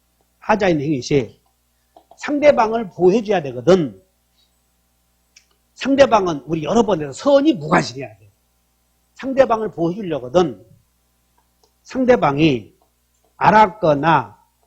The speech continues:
알 수 있었을 경우가 아니야. 상할 수가 아니어야 된다. 이 말은 상할 수가 아니어야 된다. 이 말은, 이 말은 상대방이 선이 뭐 해야 돼? 무과실해야 된다. 이런 얘기야. 상선무 이렇게만 써봐. 상선무.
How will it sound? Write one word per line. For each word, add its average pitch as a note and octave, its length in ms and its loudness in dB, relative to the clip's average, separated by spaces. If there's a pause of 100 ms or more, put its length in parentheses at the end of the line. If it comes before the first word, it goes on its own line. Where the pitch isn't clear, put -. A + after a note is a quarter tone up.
알 F#3+ 360 4
수 F#3 60 -8
있었을 F3+ 300 2
경우가 C#3 360 0
아니야. F3+ 220 2
상할 C#4 400 2
수가 F3 340 -2
아니어야 F3+ 380 4
된다. C#3+ 300 0
이 C3 80 -2
말은 C3+ 520 2 (640)
상할 B3+ 340 4
수가 F3 260 -2
아니어야 F3 240 4
된다. D3+ 120 -4
이 C3 40 -4
말은, C#3+ 220 -4
이 C#3+ 40 -4
말은 D3+ 320 2
상대방이 D#3+ 880 0 (220)
선이 C4 640 4
뭐 C#3+ 100 4
해야 D3 240 4
돼? C#3+ 320 -6 (800)
무과실해야 G#3 640 2
된다. D#3+ 160 -4
이런 D3+ 260 4
얘기야. A#2+ 180 -8 (460)
상선무 A#3 720 2
이렇게만 D3 320 -4
써봐. C#3 260 -14
상선무. C3 460 -12